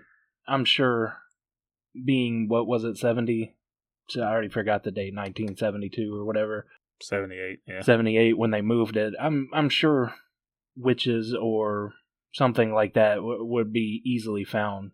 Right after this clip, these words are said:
Speaker 1: to say, "Hey, come over here and do a spell on this chair or get rid of this curse." Uh, so maybe that's how they were able to.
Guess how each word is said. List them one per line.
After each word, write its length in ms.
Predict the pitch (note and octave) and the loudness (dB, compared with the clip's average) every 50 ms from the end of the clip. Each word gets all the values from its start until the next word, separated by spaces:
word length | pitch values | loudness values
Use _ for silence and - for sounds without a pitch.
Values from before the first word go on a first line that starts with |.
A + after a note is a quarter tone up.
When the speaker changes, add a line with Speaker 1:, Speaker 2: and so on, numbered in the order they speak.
| _ - | _ -8
Speaker 1:
to 340 | - A#2+ A2 G2+ G2+ G2 F#2+ | -4 -4 -2 -2 -4 -6 -8
say, 360 | - - G#2+ G2 G2 F#2+ G2 | -8 -6 -4 -4 -4 -4 -4
"Hey, 340 | F2 G2 A#2 G#2+ F#2+ G2 F#2 - | 0 2 2 2 2 -2 -6 -4
come 160 | - A#2 A2+ | -2 0 0
over 180 | A2 G2+ G#2 G2 | 0 0 -2 -2
here 320 | G2 G#2+ G#2 G#2 G2+ G#2 | -4 -4 -4 -6 -8 -10
and 200 | G2+ G2 G2 G#2+ _ _ _ _ _ _ _ _ - | -12 -14 -14 -16 _ _ _ _ _ _ _ _ 0
do 160 | C3 A#2+ A2+ | 2 2 2
a 60 | G2 | 2
spell 560 | - - - A#2+ A2+ A2 G#2 G#2 G2+ - - _ _ _ - | -2 0 2 4 6 6 4 2 -2 -6 -10 _ _ _ -8
on 160 | A2+ G#2+ G#2 | -6 -6 -4
this 160 | G2+ G2 - | -4 -6 -8
chair 520 | - - C3 A2+ G#2 G2+ G2+ G2+ G2+ G2+ G2 | -6 -4 -2 -2 -2 -2 -4 -4 -6 -6 -8
or 240 | F2+ F2 - - - _ _ _ _ _ _ _ _ _ _ _ _ _ _ | -10 -10 -12 -16 -18 _ _ _ _ _ _ _ _ _ _ _ _ _ _
get 140 | - B2+ A2+ | 0 2 2
rid 160 | G#2+ A2+ A2 | 2 2 0
of 60 | G#2+ G2+ | 0 -2
this 140 | G2+ F#2+ - | -4 -8 -10
curse." 480 | - - A2 G#2+ G2+ G2+ G2 - - - - - _ - - | -8 -6 -4 -4 -4 -6 -8 -10 -12 -16 -20 -20 _ -12 -10
Uh, 240 | G#2+ G1+ - - - - _ _ _ _ _ _ _ _ _ - | -10 -8 -10 -12 -14 -18 _ _ _ _ _ _ _ _ _ -8
so 100 | - B2 | -4 -4
maybe 280 | A2 A2 A2 G#2 G2+ | -2 -2 -2 -2 -2
that's 240 | F#2 G#2 A2 A2 - | 0 0 0 0 -2
how 140 | G2 F#2+ F2+ | -8 -12 -10
they 120 | F#2+ G2 | -12 -12
were 160 | F#2+ F#2+ F#2 F#2 | -12 -12 -12 -14
able 160 | F#2+ F#2+ F#2+ F2+ - | -14 -16 -16 -14 -12
to. 220 | G#2+ G2 G2 G#2+ | -12 -12 -12 -14